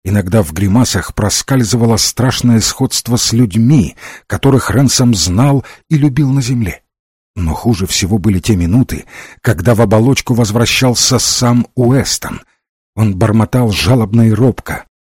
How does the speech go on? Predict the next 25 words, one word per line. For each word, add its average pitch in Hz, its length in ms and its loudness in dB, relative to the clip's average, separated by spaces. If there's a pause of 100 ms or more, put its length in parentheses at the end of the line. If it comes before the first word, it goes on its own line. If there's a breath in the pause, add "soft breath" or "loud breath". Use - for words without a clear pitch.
Будьте 127 440 -2
осторожны, 110 720 -4
Ренсом, 95 520 -8 (220)
я 71 200 -8
провалился 98 640 -4
в 82 140 -6
большую 120 640 0
черную 127 640 0
дыру. 123 500 2 (580 soft breath)
Нет, 87 420 -2
нет, 104 500 2
я 110 320 -2
на 117 160 4
Переландре, 117 800 0 (360 loud breath)
мне 117 180 2
трудно 139 500 0
думать, 135 640 0 (280 soft breath)
но 78 80 -4
это 110 200 0
не 127 100 2
важно, 131 500 -4 (200)
он 147 460 0
думает 139 500 0
за 127 160 0
меня. 127 420 2